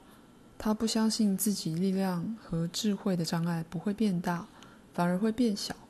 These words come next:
可能还会有一部分开始瓦解。我觉得爸爸需要帮忙。”瓦洛加不再说话。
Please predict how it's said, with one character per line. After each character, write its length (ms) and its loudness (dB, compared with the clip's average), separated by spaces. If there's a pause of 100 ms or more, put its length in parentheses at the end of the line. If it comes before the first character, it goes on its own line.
(1400)
可 200 0
能 340 2
还 220 -2
会 180 4
有 100 4
一 120 2
部 160 0
分 200 0
开 200 -2
始 340 -4
瓦 320 -6
解。 260 -6 (920)
我 120 -2
觉 300 0
得 220 0
爸 200 -4
爸 280 -8
需 220 -6
要 120 0
帮 220 0
忙。” 400 -4 (1800)
瓦 100 -6
洛 160 -4
加 300 -6
不 80 -8
再 180 -4
说 220 -4
话。 320 -10